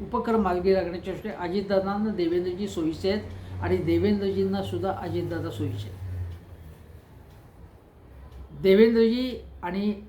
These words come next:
एकनाथ शिंदे यांचे संबंध हे स्पर्धेमुळे, राजकीय स्पर्धेमुळे अतिशय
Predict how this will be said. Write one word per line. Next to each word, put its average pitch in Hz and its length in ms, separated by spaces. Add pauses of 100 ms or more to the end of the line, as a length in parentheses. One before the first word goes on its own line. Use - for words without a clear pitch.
(240)
एकनाथ 202 340
शिंदे 208 540
यांचे 180 380
संबंध 190 560 (580)
हे 185 60
स्पर्धेमुळे, 165 760 (380)
राजकीय 170 520
स्पर्धेमुळे 202 640 (1800)
अतिशय 202 600